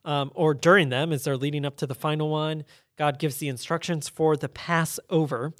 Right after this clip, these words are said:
And I just want to note that there's probably some poor translations here. Uh, there are two different words that are used that are both translated as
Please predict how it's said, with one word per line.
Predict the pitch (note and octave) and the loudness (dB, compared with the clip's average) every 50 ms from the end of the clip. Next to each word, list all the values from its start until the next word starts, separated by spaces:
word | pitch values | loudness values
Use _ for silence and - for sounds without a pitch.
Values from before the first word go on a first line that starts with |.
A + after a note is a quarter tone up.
| - - - - _ _ _ - | -18 -20 -20 -20 _ _ _ -2
And | E3+ E3+ | 2 2
I | F3+ | 2
just | F3+ D#3 F#3+ F3 - | 4 2 0 0 0
want | G3+ G3 F#3 - - | 0 0 0 0 -2
to | - F#3+ F3 D#3+ C#3+ D3 - - | 0 2 2 4 2 2 0 -2
note | D#3 D3+ D3 D3 D3+ D#3 - - | 0 2 2 2 2 -2 -2 -2
that | D#3+ D3+ - | -2 -2 0
there's | - E3+ D#3+ D3+ C#3 - - - _ | 0 0 0 0 -2 -6 -10 -14 _
probably | - - - A#3 C4 C4+ G3+ - F#3 D#3 C#3+ D3 - - | -10 -6 -4 -4 -4 -4 -4 -2 -2 0 -2 -2 -6 -8
some | - - - E3+ C#3+ C#3+ C#3 C3+ | -10 -8 -6 -4 -4 -6 -8 -12
poor | - - - F#3+ F#3+ | -8 -2 2 2 2
translations | F#3+ - - F#3 E3 D3 C3 - D3 D3 D#3 E3 - - F3+ F3 E3 - | 2 0 -2 -2 -2 -2 -2 0 2 2 2 2 0 -2 -4 -4 -6 -4
here. | - F#3+ F#3 F3 F#3+ G3+ - _ - - - - - - _ _ | -2 0 0 0 -2 -4 -8 _ -20 -20 -20 -20 -20 -20 _ _
Uh, | - E3+ D#3+ | -4 -2 -2
there | D#3 G3+ G3+ G3 | 0 2 2 2
are | |
two | E3 - - - G#3+ | 0 0 0 0 2
different | F#3+ A3+ - - F3 - - | 2 2 2 0 -4 -8 -6
words | D3 D3 D3+ D#3 E3 D#3+ - - | -4 -2 -2 -2 -2 -2 -2 -2
that | F3+ E3 | 0 0
are | D#3+ D#3 | 0 0
used | D3 C#3+ D#3 D#3+ E3+ E3 - | 0 0 2 2 2 0 0
that | E3+ D3 | 0 2
are | C#3 | 0
both | B2+ - - D3 D3 D3+ D3+ - - _ _ _ _ | 0 0 2 2 4 4 2 0 -4 _ _ _ _
translated | - - D#3+ D3 D3 C#3 - D#3 C#3 C3+ C#3+ C#3+ C3+ | -10 -6 -6 -6 -6 -6 -6 -4 -4 -2 -2 -2 -2
as | C3 A#2 A2+ - | -4 -4 -6 -8